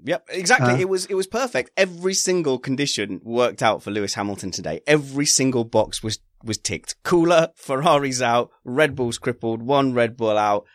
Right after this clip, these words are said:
Speaker 1: uh, rain for Hamilton. All the boxes were ticked.
Speaker 2: Well, he kind of, it was almost biblical, you know, that, that he got everything lined up for him,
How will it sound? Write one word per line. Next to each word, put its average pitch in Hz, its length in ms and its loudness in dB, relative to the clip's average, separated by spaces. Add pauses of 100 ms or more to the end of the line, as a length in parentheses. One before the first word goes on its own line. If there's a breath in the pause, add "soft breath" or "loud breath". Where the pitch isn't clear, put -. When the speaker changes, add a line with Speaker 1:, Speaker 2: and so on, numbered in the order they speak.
(160)
Speaker 1:
uh, 104 240 0
rain 147 600 2
for - 180 -4
Hamilton. 117 640 -2 (380)
All 165 160 4
the 123 80 2
boxes 98 360 -2
were 82 80 -10
ticked. - 340 -10 (560)
Speaker 2:
Well, 156 160 6
he 180 80 8
kind 208 260 4 (120)
of, 214 400 2
it 214 100 -4
was 175 120 2
almost 190 340 4
biblical, 160 640 2
you 147 100 2
know, 139 160 6
that, 143 340 0 (140)
that 139 280 -8
he 135 160 6
got 147 160 0
everything 139 380 6
lined 135 240 8
up 143 160 4
for 131 140 0
him, 127 200 2